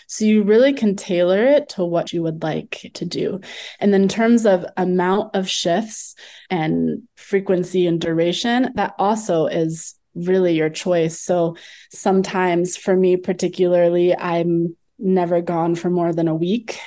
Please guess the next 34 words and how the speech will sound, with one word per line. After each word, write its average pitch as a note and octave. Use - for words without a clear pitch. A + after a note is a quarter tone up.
and G#3+
I E3+
try E3
to D#3+
do E3
all D#3+
my E3
shifts D#3+
within G3
that, A#3+
and F#3+
I F3
do F3
it F3+
about F3
once E3
or D#3+
twice D#3
a D#3
month. D3+
So F#3+
of F#3
total, F#3+
I E3
work E3
about D#3
ten E3+
days, C4
and F3+
then E3
I E3
have E3+
twenty E3
days D3+